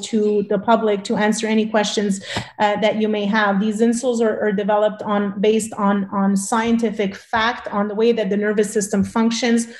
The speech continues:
on the way that humans stand upright, on our sagittal plane, on our spinal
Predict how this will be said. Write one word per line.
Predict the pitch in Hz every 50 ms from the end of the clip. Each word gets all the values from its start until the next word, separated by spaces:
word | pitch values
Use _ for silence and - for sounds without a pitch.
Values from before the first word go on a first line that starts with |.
| - - _ -
on | 214 208
the | 202
way | 208 220 220
that | 214 208 196 - -
humans | - 240 220 220 214 202 196
stand | - - 220 202 202 202 202
upright, | - 208 196 196 - - 208 214 220 226 233 233 - -
on | 220 208 208 208 196
our | 202 202 202
sagittal | 196 - - 240 233 240 233 240 233 233 240
plane, | 240 - 247 226 220 214 214 214
on | 202 196 202 196
our | 196
spinal | 190 196 - - 226 226 233 226